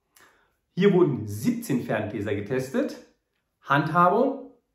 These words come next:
optische Eigenschaften, Haltbarkeit und die Schadstoffe.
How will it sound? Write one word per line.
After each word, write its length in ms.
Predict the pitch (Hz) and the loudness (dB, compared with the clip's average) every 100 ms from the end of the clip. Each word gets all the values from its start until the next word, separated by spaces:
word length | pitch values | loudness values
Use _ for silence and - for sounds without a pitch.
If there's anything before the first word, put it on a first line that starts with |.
| _ - | _ 0
optische 420 | 139 - 143 143 | 0 0 0 2
Eigenschaften, 800 | 143 202 202 196 190 - 190 - - | 4 2 0 -2 -2 -6 -10 -10 0
Haltbarkeit 760 | 143 147 143 - 135 127 - - - | 0 2 -2 -4 -4 -6 -6 -16 -12
und 80 | 170 | -8
die 60 | |
Schadstoffe. 580 | 170 180 180 - 104 101 | -6 -8 -10 -8 -8 -8